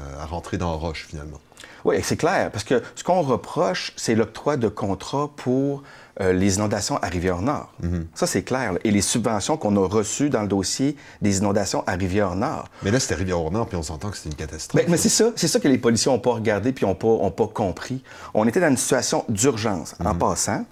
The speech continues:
Speaker 2: nous, on a octroyé le contrat des services par antériorité à la demande du gouvernement du Québec, du ministère du Transport du Québec.
Speaker 1: Vous avez suivi les règles ?
Speaker 2: On a suivi les règles, exactement, avec deux avis juridiques,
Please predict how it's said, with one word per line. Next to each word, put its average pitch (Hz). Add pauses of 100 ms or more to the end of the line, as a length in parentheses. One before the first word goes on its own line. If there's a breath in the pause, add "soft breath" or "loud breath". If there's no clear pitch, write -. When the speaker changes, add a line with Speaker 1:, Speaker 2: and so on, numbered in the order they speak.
(180 loud breath)
Speaker 2:
nous, 156
on 180
a -
octroyé 113
le 120
contrat 98
des 107
services 101
par 92
antériorité 90 (320 loud breath)
à 107
la 107
demande 123
du 104
gouvernement 101
du -
Québec, 113
du 107
ministère 113
du 113
Transport 95
du -
Québec. -
Speaker 1:
Vous 92
avez 82
suivi 82
les 80
règles ? 90 (140)
Speaker 2:
On 107
a 92
suivi 90
les 87
règles, 123
exactement, 107
avec 101
deux 175
avis 131
juridiques, 110